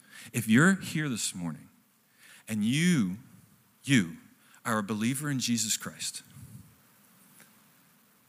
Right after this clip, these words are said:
then you, you carry a treasure. There has been a deposit made in you of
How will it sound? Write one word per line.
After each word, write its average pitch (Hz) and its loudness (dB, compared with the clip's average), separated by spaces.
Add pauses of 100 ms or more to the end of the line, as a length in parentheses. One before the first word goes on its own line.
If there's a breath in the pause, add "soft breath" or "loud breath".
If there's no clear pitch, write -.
(120)
then 117 6
you, 113 4 (1500 soft breath)
you 214 6
carry 95 2 (340 loud breath)
a 120 -8
treasure. 92 0 (1080 loud breath)
There 175 8
has 190 2
been 185 0
a 151 0
deposit 139 4 (120)
made 151 0
in 147 -2
you 101 -2 (720 loud breath)
of 147 2